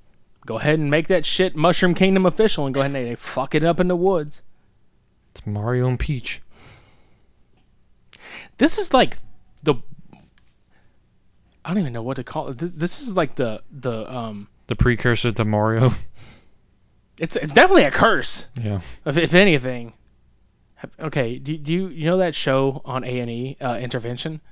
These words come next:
Speaker 2: Mm-hmm.
Speaker 1: That this, this is the Mario and Peach Intervention. This is what this looks like. It looks like an episode of Intervention.
Speaker 2: Yeah.
Speaker 1: Straight up.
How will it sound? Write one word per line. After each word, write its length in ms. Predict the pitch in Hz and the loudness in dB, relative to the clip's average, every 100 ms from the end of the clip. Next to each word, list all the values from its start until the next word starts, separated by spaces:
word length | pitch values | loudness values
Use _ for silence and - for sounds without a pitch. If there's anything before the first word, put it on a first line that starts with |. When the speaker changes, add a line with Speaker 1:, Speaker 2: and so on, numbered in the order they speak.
| - | -10
Speaker 2:
Mm-hmm. 320 | 120 101 98 98 - - | -4 -2 -2 -6 -10 -6
Speaker 1:
That 160 | 135 127 | -4 0
this, 260 | 135 - 110 123 - - | 0 0 -8 -16 -20 -4
this 240 | - 143 - | 2 4 6
is 280 | 147 131 | 4 4
the 320 | 139 127 123 123 | 0 0 0 0
Mario 360 | 127 127 127 | 2 2 2
and 140 | 117 113 | 0 -2
Peach 240 | 123 110 | -4 -4
Intervention. 680 | 117 120 113 117 - 107 113 | -6 -6 -6 -8 -8 -6 2
This 140 | 165 226 | 4 6
is 40 | |
what 160 | 247 269 | 6 8
this 180 | 196 | 8
looks 220 | 147 151 - | 6 4 2
like. 160 | 120 131 | 0 0
It 120 | 156 | 4
looks 240 | 214 - | 6 6
like 100 | 233 | 4
an 80 | 185 | 4
episode 420 | 165 151 - 147 | 4 2 4 4
of 60 | 123 | 4
Intervention. 640 | 120 117 120 120 - 185 _ | -2 -4 -6 -6 -8 -14 _
Speaker 2:
Yeah. 340 | 147 101 98 92 - - - _ _ _ _ | -6 -2 -2 -4 -8 -20 -20 _ _ _ _
Speaker 1:
Straight 440 | - - - 208 143 | -4 -2 4 4 4
up. 220 | 101 | 0